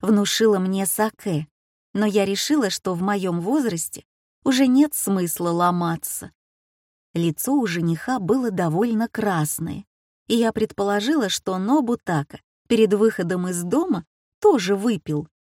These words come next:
Действительно, когда он сел рядом с моим занавесом, я ощутила хмельной дух и подумала: "Тем лучше.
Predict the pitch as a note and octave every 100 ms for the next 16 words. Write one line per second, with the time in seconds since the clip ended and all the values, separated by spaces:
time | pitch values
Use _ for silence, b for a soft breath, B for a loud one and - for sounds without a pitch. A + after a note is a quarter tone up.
0 | _ _ _ - E3+ G#3 - F3+ F3+ -
1 | F3+ F#3 G3 G3+ F3+ E3+ F3 E3+ E3 -
2 | F3+ F3 G#3+ G3 D#3+ D#3+ - F#3+ F3+ E3+
3 | D#3+ D#3 C4 E4 F#3 D#3+ - - _ _
4 | _ _ G#3+ G3+ F#3 F#3 - F#3 - B3+
5 | C4+ B3 - G3 F3+ E3 E3 E3 F#3 E3
6 | E3+ D#3+ - - _ _ - D4 D#4+ C4+
7 | G3+ G#3 G3 G3+ - _ _ _ - F4+
8 | D4+ G3 F#3 - -